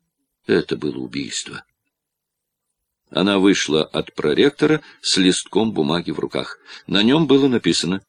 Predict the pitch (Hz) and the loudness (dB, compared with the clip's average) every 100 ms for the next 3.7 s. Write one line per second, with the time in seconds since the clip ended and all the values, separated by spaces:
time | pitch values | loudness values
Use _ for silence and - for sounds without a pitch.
0 | - - 73 101 120 123 120 127 90 95 | -20 -18 -2 4 4 4 2 0 0 0
1 | 92 90 - - _ _ _ _ _ _ | 0 -2 -8 -20 _ _ _ _ _ _
2 | - - 98 95 76 - - - - 80 | -4 0 2 2 -2 -4 -8 -8 -14 -6
3 | 82 78 85 92 - 160 | -4 -2 -2 -2 -4 -8